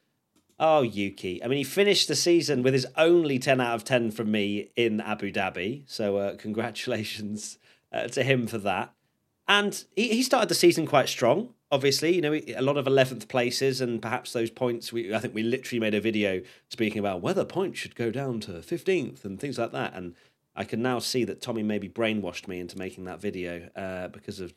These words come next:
you know, Yuki Tsunoda and how much he would have gained. Um, I don't think it's been a bad year for, for Yuki. Uh, I'd, it's, he's had, you know,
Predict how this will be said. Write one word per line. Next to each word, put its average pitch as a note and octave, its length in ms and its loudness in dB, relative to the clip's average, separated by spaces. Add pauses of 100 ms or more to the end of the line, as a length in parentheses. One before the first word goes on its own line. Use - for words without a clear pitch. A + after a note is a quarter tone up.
you F#2+ 100 -12
know, E2+ 60 -8
Yuki F2+ 300 -12
Tsunoda F#2 260 -8
and F2 80 -10
how F#2+ 120 -8
much F#2 160 -10
he G#2+ 80 -6
would F#2 100 -6
have F2 100 -10
gained. F#2 420 -2 (400)
Um, C3 380 0
I F#3+ 60 4
don't A3+ 100 4
think G3+ 100 4
it's D#3 100 0
been E3 100 2
a C#3+ 40 2
bad C#3 320 4
year D3 160 2
for, D3 200 -2
for C#3 140 -6
Yuki. C#3+ 460 -4 (200)
Uh, A2+ 160 -8
I'd, G#2+ 220 -6 (340)
it's, - 420 -12
he's A#2 200 -4
had, A2+ 260 -4 (520)
you A#2 80 -6
know, G#2 140 -4